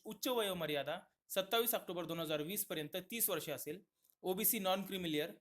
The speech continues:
उमेदवारांसाठी तीन वर्षे आणि एससी, एसटी उमेदवारांसाठी पाच वर्षे शिथिल आहे. भारत सरकारच्या मार्गदर्शक तत्वानुसार बेंचमार्क, डिसेबिलिटीज, पीडब्ल्यूडी आणि माजी सैनिकांसाठी वयोमर्यादा शिथिल असेल.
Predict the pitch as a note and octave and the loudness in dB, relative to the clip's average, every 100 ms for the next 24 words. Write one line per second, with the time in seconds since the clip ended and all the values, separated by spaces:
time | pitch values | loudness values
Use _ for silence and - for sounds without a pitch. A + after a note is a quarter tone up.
0 | - F3 F3+ E3 D#3+ D3+ D3+ F#3 F#3 A3+ | -8 -2 4 4 4 0 -4 -6 -4 -2
1 | A#3+ F#3+ - F#3 - _ _ - E3+ F#3 | 0 0 -2 -6 -10 _ _ -4 -2 -2
2 | - G3 - A#3 G#3 G3 F3 E3 D3+ D3+ | -2 0 2 0 0 -2 -2 0 -2 -4
3 | D#3+ G3+ - G#3 G#3 F3 F#3 F3 G3 G3+ | -8 -10 2 2 2 -4 -4 -6 -6 -2
4 | D3 B2 - _ _ _ _ _ C#3+ F3+ | -2 -4 -14 _ _ _ _ _ 2 4
5 | A#3 - G3 F#3+ F#3 E3+ D#3+ F3 G3 F#3 | 4 2 2 0 0 2 2 2 -2 -2
6 | F3+ F#3+ E3+ E3+ D3+ E3 F3+ - _ _ | -4 -4 0 -2 -2 -4 -6 -8 _ _
7 | - D3 G#3 G3+ F#3 C#3+ - - D#3 D#3 | -4 0 0 2 0 0 -4 -12 -6 -4
8 | F3+ F3 E3 G#3 - - _ _ _ A#3+ | 0 -2 -2 -6 -6 -8 _ _ _ 0
9 | A#3+ G3+ D#3+ C3 - _ _ D3+ D#3+ D3+ | 2 2 0 -6 -12 _ _ 0 0 0
10 | F#3 - _ _ - E3+ E3+ G3 G3 F#3+ | -6 -14 _ _ -4 0 2 2 0 -2
11 | F3 D#3 D3+ D#3 E3+ D#3 C#3+ C3 E3+ A3+ | -2 -2 -2 2 2 2 0 -2 -4 -4
12 | F#3+ F#3+ - A#2 | -4 -2 -4 -8